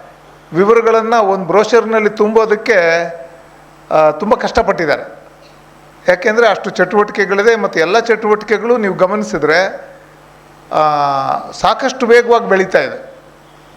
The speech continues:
ನಾವು ಆರು ಶಾಲೆಗಳಿದ್ದಿದ್ದು ಹದಿನೇಳು ಶಾಲೆಗಳಾಗಿದೆ ಈಗ. ಆಗಲೇ ಮೂರು ಬ-, ಶಾಲೆಗಳ ಭೂಮಿ ಪೂಜನೆಯನ್ನ, ಆ, ಯೋಜನೆ ಮಾಡಿದ್ದಾರೆ ಮುಂದಿನ ವರ್ಷಕ್ಕೆ.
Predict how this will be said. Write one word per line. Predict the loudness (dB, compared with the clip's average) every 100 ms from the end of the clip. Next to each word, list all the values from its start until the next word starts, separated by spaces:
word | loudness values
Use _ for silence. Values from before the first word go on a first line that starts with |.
| -20 -20 -20 -20 -20 -20 -20 -4
ನಾವು | 0 2 2
ಆರು | 2 0
ಶಾಲೆಗಳಿದ್ದಿದ್ದು | 0 0 0 -2 -2 -6 -2 0
ಹದಿನೇಳು | 0 0 -2 0
ಶಾಲೆಗಳಾಗಿದೆ | 0 0 2 2 0 0 -2 0
ಈಗ. | 2 0 0 -8 -18 -20 -20 -20 -20 -20 -20 -20 -20 -4
ಆಗಲೇ | -2 0 0
ಮೂರು | 0 0 0
ಬ-, | 2 4 4 2 0 -8 -14 -10 -8
ಶಾಲೆಗಳ | -2 0 0 -2
ಭೂಮಿ | -2 -2 -2
ಪೂಜನೆಯನ್ನ, | -2 -2 0 2 2 0 0 0 0 -2 -8 -20 -20 -20 -6 0
ಆ, | 2 2 2 -2
ಯೋಜನೆ | 0 0 2 0 0
ಮಾಡಿದ್ದಾರೆ | 0 0 2 0 0
ಮುಂದಿನ | -2 -2 0
ವರ್ಷಕ್ಕೆ. | 0 0 -2 0 -4 -4 -10